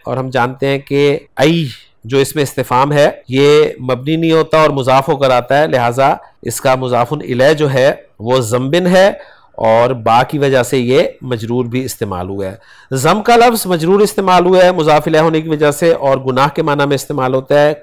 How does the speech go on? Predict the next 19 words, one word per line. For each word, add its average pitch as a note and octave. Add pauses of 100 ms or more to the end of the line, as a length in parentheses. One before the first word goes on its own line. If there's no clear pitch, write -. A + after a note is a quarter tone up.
कुतिलत D#3 (120)
माजी C#3
मजहूल D#3
वाहिद C3
मुअन्नस C#3
गायब B2+
का D3+
सीगा C#3+
है, C#3+
काफ B2+
ता C3
लाम B2
मादा A2+
है, C#3 (280)
कतला C3+
यक्तलु B2+
बाब B2+
नून C3
से C#3+